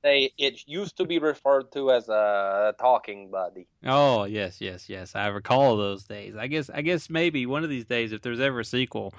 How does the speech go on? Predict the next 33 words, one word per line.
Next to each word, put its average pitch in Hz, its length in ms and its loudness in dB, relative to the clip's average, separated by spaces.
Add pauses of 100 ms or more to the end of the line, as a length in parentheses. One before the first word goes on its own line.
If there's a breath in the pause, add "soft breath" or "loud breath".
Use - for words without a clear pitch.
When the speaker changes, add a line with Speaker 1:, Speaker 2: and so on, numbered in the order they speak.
(300 loud breath)
Speaker 2:
Mister 127 260 2
R 131 280 6
L 120 160 0
Stine 120 540 -2
can, 104 300 -4
uh, 101 240 -10
can 110 140 -4
write 113 220 0
about 104 360 -2 (800)
Mister 123 260 -8
Scott 110 440 0
being 110 180 0
placed 117 320 0
in 107 100 -2
the 98 60 -2
friend 135 400 0
zone 95 460 -8 (600)
Speaker 1:
<laughs> - 1080 -18
Speaker 2:
when 110 180 -6
he's 117 240 -4 (100)
referred 117 400 -2
to 120 100 -2
as 107 100 -4
being 113 260 2
the, 110 160 0 (140)
the 123 80 0
best 113 320 2
friend 117 280 4
she's 113 160 -2
ever 110 220 0
had, 113 460 -10 (600 soft breath)
as 113 200 -6
she's 107 340 -10